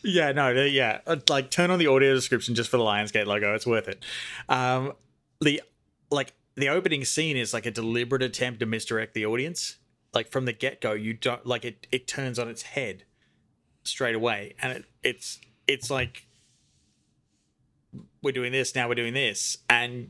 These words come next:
the audience doesn't really get a comfortable spit. I, I like, like, I love the movie's humor in,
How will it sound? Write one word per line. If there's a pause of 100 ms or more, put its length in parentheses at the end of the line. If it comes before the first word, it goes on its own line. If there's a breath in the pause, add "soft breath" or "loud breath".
the
audience
doesn't
really
get
a
comfortable
spit. (220 loud breath)
I,
I
like,
like,
I
love
the
movie's
humor (360)
in,